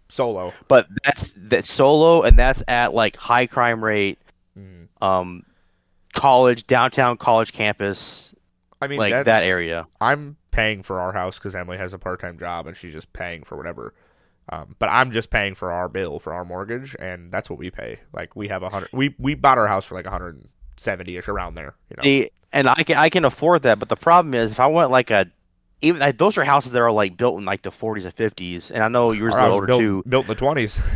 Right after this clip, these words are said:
Speaker 2: But, but your location is what I'm telling you. Your location is nice. You know what I'm
Speaker 1: Uh,
Speaker 2: saying?
Speaker 1: yeah, well,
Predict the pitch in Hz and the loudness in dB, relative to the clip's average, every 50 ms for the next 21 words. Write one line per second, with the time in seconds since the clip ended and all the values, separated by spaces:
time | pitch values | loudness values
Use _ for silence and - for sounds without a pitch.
0 | - - 147 - - - - 117 - _ _ - 123 110 147 156 156 147 - - | 0 0 0 0 -2 -4 -14 -16 -16 _ _ -14 -2 4 6 6 6 6 4 0
1 | - 123 135 139 143 131 120 - - 139 135 143 131 - - 113 95 92 90 92 | -4 -2 0 2 4 4 2 2 0 0 2 2 2 0 -2 -6 -6 -8 -8 -8
2 | 95 107 110 101 95 - - 127 117 110 95 104 104 98 - - 131 127 127 - | -6 -4 -4 -4 -4 -2 -2 -2 -2 -2 -2 -4 -4 -4 -2 0 0 0 0 0
3 | - 107 98 92 87 101 98 98 87 - - - - - - - _ _ _ _ | -2 -4 -4 -4 -2 0 0 0 0 0 -4 -8 -14 -18 -18 -20 _ _ _ _
4 | _ - 107 107 104 101 117 113 110 113 113 107 104 120 127 110 92 95 113 113 | _ -8 -6 -4 -4 -2 0 0 2 2 2 0 0 2 2 2 2 2 2 0
5 | 104 98 95 - | 0 0 -2 -8